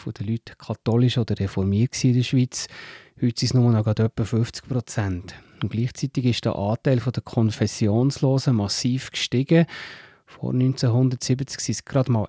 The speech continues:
eins Prozent gewesen. Jetzt sind es schon über fünfunddreissig Prozent, also mehr als ein Drittel.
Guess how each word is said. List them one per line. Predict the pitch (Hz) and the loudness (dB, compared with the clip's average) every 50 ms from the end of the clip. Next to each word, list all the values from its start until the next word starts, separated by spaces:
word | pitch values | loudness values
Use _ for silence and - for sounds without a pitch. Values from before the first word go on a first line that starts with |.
| - - | -4 -4
eins | 127 131 139 135 120 - - | 0 2 2 2 2 0 -6
Prozent | - - 110 - - - 110 110 117 139 - | -6 -8 -8 -6 -4 -2 0 2 2 0 0
gewesen. | - - - 139 135 127 120 101 - | -2 -2 2 4 6 6 4 2 0
Jetzt | - 98 95 - - | -2 -4 -4 -4 -4
sind | - 107 | -6 -4
es | 95 - | -4 -4
schon | - - - 92 - | -4 -2 -2 -2 -2
über | - - 123 120 117 104 | 0 0 2 2 0 -2
fünfunddreissig | - - 113 101 - 117 - - 101 104 - - - | 0 -2 -4 -2 -2 -4 -4 -2 -4 -4 -4 -6 -4
Prozent, | - 117 - - - - 95 110 113 120 | -4 -4 -4 -4 -6 -4 -2 0 2 2
also | 120 - 127 | 2 2 2
mehr | 117 107 92 87 - - | 2 2 2 0 -2 -4
als | 98 101 104 - | -4 -4 -2 -2
ein | 127 | 0
Drittel. | 113 - 110 92 - _ - 101 87 85 | 0 0 -2 -2 -4 _ -8 -8 -8 -8